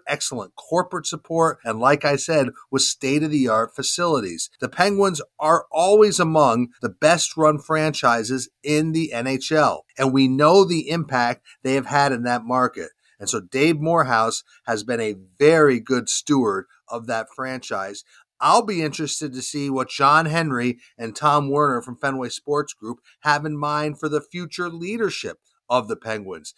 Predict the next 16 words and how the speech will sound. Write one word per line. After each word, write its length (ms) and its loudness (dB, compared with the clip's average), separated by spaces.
Do 140 -2
they 160 6
bring 320 -2
in 160 -6
someone 420 -4
from 220 -2
their 200 -2
Fenway 400 -4
Sports 520 2
Group 260 -2
or 160 4
Boston 560 2
Red 200 2
Sox 440 0
or 160 0
Liverpool 800 2